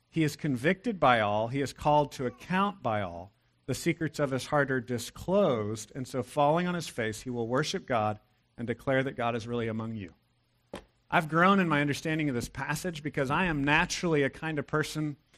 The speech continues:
that wants to comfort people, right? That's just kinda how God's wired me.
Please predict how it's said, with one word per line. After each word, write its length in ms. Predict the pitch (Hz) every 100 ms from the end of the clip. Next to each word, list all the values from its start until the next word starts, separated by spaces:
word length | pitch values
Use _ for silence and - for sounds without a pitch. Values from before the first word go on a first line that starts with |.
| _ _
that 180 | 127 127
wants 260 | 135 143 -
to 80 |
comfort 540 | - - 135 120 110 -
people, 340 | 107 - 90 _ -
right? 200 | 143 147
That's 160 | 143
just 180 | - 160
kinda 200 | 170 151
how 160 | 135 139
God's 340 | 139 131 117
wired 440 | 120 123 139 151
me. 300 | 151 151 143